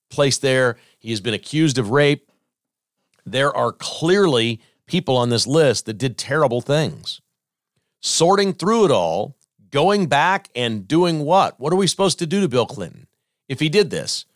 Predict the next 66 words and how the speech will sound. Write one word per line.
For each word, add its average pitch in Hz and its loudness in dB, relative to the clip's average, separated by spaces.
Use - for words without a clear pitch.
What 156 2
are 208 4
they 202 6
supposed 170 0
to - -6
do? 185 0
It's 135 -4
the - -4
same 208 0
thing 220 0
I 196 0
say 175 0
about 165 0
Donald 156 0
Trump 151 -2
and 139 -4
what 131 -2
they're 127 -2
doing 127 0
to 104 -6
Trump. 101 -4
What 160 2
are 240 4
we 233 -2
supposed 185 -2
to 160 -6
do 147 0
to 135 -2
Bill 123 2
Clinton? - -8
You 170 -2
think 226 0
Bill 220 2
Clinton's 220 -4
getting 208 -4
locked 196 0
up? 190 2
You're 165 0
probably 180 0
the 156 -4
person 151 -2
that - -10
thought 139 0
Hillary 135 -2
Clinton 135 -4
was 87 -12
getting 92 -12
locked 85 -14
up. 78 -10
And 143 -4
you're 170 0
probably 214 2
the 214 0
Democrat 165 -2
that - -20
thinks 143 -6
Donald 139 -2
Trump 135 -4
is 95 -8
getting 85 -6
locked 78 -10
up. 87 -10
It 208 0
ain't 202 -2
gonna 175 2
happen. 156 -2